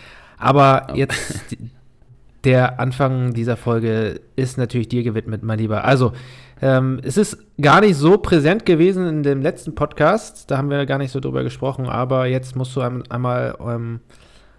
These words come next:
Speaker 1: alle Zuhörerinnen und Zuhörer da draußen mitnehmen. Was ist gestern in der Schweiz abgegangen? Es wurden Rekorde gebrochen, habe ich gehört.
Speaker 2: Ä-, es wurden Rekorde gebrochen für die längste jemals von mir gelaufene Strecke, das ist richtig.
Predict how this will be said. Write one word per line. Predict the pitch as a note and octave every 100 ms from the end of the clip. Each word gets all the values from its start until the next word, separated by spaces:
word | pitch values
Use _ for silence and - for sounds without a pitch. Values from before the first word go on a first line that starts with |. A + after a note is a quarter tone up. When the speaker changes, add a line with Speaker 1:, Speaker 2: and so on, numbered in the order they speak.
| _ _ _ _
Speaker 1:
alle | C3 C#3 C3 B2+ - -
Zuhörerinnen | - - C#3 C3+ B2 C3
und | B2+
Zuhörer | B2+ B2+ B2
da | A#2+
draußen | A2+ A#2+ A#2 A#2
mitnehmen. | A#2+ A#2 A2+ G#2+ G#2
Was | A#2 B2+
ist | A2+ - -
gestern | B2+ - C#3+ C#3
in | C#3 B2+
der | A#2+
Schweiz | - B2+ C3
abgegangen? | - - C3 A2 G2 G2 -
Es | - G#2+ G#2+
wurden | A2+ C3 C3+
Rekorde | B2 A#2 B2+ D#3+ A#2
gebrochen, | G2 F#2+ F#2 F#2 - _ - _ _ _ _ -
habe | - G#2+
ich | F2+
gehört. | G#2 G2 G2 -
Speaker 2:
Ä-, | E2+ - - _
es | F#2 G2 F#2+
wurden | G2+ B2
Rekorde | A#2 G#2 - G#2+ A#2
gebrochen | B2+ B2+ B2+ C#3
für | C3 -
die | G2+ G2+
längste | F#2 F#2+ A2 - - G2+ G2
jemals | F#2+ G2+ G2
von | - G2
mir | F#2+ G2+
gelaufene | F#2+ F2 F#2 G2 F2
Strecke, | - F#2+ A#2+ A2
das | F#2+
ist | F#2 -
richtig. | G2 G2 A2+